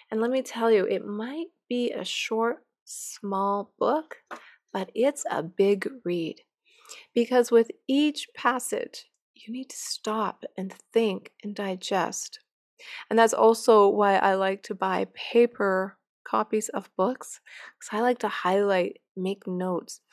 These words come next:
use all my cognitive abilities to really absorb all the little meaty parts of a book.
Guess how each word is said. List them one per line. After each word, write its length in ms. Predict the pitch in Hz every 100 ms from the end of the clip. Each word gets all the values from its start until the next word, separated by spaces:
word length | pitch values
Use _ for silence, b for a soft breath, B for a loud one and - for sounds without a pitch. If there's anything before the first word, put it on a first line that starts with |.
| B B -
use 400 | 185 214 247 247 - _ _
all 280 | 185 208 240
my 160 | 208 180
cognitive 600 | - 202 208 208 208 196
abilities 680 | 185 196 196 185 170 190
to 220 | - -
really 400 | 214 214 214 202 -
absorb 880 | - 208 - - - 196 196 190 185 B B B B _ _ _ _ _ _
all 200 | 214 240
the 160 | 254 202
little 440 | 190 214 196 165 -
meaty 640 | 185 190 214 226 247 233
parts 480 | 208 - 196 - -
of 100 | 196
a 80 | 190
book. 460 | 190 180 - -